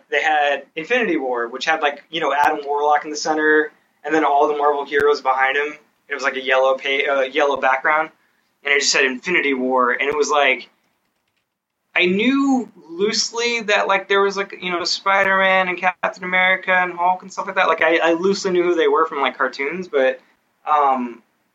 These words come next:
you know, seeing that cover, I was like, "Oh, it's got all of them. Like, I gotta read, I gotta read this one. Like, this is the one I gotta pick up." And then I think more or less I kinda fell in love with the art. So,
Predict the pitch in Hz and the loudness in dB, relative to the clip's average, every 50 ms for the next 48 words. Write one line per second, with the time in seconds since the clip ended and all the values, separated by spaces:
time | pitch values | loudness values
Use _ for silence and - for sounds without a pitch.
0 | _ _ _ _ _ _ _ _ _ _ _ _ _ _ _ _ 170 175 160 139 | _ _ _ _ _ _ _ _ _ _ _ _ _ _ _ _ -4 0 0 0
1 | 131 - - 196 202 196 185 170 170 165 147 139 - - 190 196 196 160 143 131 | 2 0 0 2 2 0 0 2 2 2 2 2 0 0 0 0 2 2 2 2
2 | 123 120 123 123 - 127 113 110 - - 156 160 160 156 170 135 113 110 113 - | 2 2 0 -2 -2 -2 -2 -2 -4 -2 -2 -2 0 0 0 0 2 2 2 2
3 | 220 226 - - - - _ _ _ _ _ _ _ _ - 135 127 139 127 139 | 2 0 0 -2 -8 -18 _ _ _ _ _ _ _ _ -10 -6 -2 0 2 2
4 | 147 143 131 127 135 135 127 123 - 117 131 156 156 139 123 120 117 - - 190 | 2 2 2 2 2 2 0 0 -4 -2 0 2 2 2 0 -2 -4 -2 0 0
5 | 202 - - 107 - - - _ _ - - - 175 180 180 165 143 156 156 151 | 0 0 -2 -6 -10 -12 -14 _ _ -12 -8 -6 -4 -2 -2 0 0 0 2 2
6 | 143 139 131 131 127 - - _ - - 123 113 - 156 170 135 - - - _ | 4 4 4 2 2 0 -4 _ -10 -6 -6 -2 0 0 0 0 0 -4 -8 _
7 | _ _ _ _ _ _ _ _ _ - 165 185 185 180 185 180 175 175 170 165 | _ _ _ _ _ _ _ _ _ 0 0 2 2 2 2 2 2 2 0 -2
8 | 156 - - _ _ - 185 180 269 277 262 - 175 180 190 202 220 220 214 208 | -4 -8 -12 _ _ -2 0 2 2 0 0 -2 -4 -2 0 2 4 4 4 4
9 | 180 170 160 147 147 180 240 269 - - 156 147 - 180 165 156 - - 180 165 | 4 4 2 2 2 2 2 0 0 -2 -4 -4 -4 -4 -4 -4 -2 0 0 0
10 | 165 160 156 151 147 139 143 143 - 131 123 123 - - 175 240 - - - - | 0 0 -2 -6 -8 -8 -8 -10 -10 -12 -14 -8 -4 0 0 0 0 -2 -4 -10
11 | _ _ _ _ _ _ _ _ _ _ _ _ - - 202 190 185 185 180 185 | _ _ _ _ _ _ _ _ _ _ _ _ -6 -2 0 2 2 2 0 -2